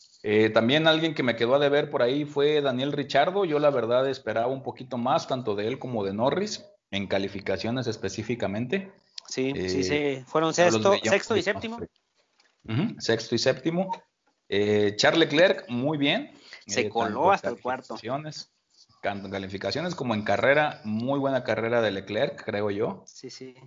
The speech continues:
Speaker 2: sí, sí, los dos.
Speaker 1: Y, y Carlos Sainz, pues bueno, lo dejamos en octavo, eh, junto con Fernando Alonso, ¿no? Los dos españoles ahí peleándose, peleándose los lugares de la calificación.
Speaker 2: Que sí, de que con Sainz, pues a lo mejor hasta, hasta cierto punto al-,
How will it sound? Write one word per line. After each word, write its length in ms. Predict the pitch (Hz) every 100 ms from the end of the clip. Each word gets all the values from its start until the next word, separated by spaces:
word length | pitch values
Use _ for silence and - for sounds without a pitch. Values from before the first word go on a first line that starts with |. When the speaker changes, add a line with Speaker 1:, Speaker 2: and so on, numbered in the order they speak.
| _
Speaker 2:
sí, 180 | - 139
sí, 180 | 135 147
los 220 | 156 135
dos. 280 | 120 160 _ _ _ _ _ _ _ _ -
Speaker 1:
Y, 380 | 101 104 - 104
y 80 |
Carlos 360 | 107 120 151 151
Sainz, 240 | 151 165
pues 120 | 151 117
bueno, 240 | 117 113
lo 140 | 107
dejamos 420 | 101 98 117 131 120
en 140 | 104
octavo, 560 | 92 - 113 131 220 - - - - -
eh, 640 | 92 92 95 95 95 95 95
junto 300 | 98 101 95
con 160 | 98 95
Fernando 360 | 101 113 123
Alonso, 380 | 113 104 104 104
¿no? 140 | 110
Los 120 | 123 113
dos 160 | 117
españoles 600 | 123 - 110 110 117 113
ahí 240 | 113 107 113
peleándose, 920 | 113 104 107 113 113 110 104 95 87 82 - - 98
peleándose 460 | 95 107 110 107
los 160 | 98 95
lugares 440 | 95 95 107 107
de 100 | 104
la 120 | 95
calificación. 880 | 92 92 90 90 92 110 - 214 - _
Speaker 2:
Que 140 | - 143
sí, 140 | 185
de 180 | 196 185
que 220 | 165 160
con 200 | 156 160
Sainz, 300 | 151 190 208
pues 180 | 196 175
a 60 | 156
lo 80 |
mejor 280 | 143 139 160
hasta, 260 | 175 - 147 143
hasta 160 | 135 151
cierto 300 | 156 165 175
punto 300 | - 175 170
al-, 200 | 165 170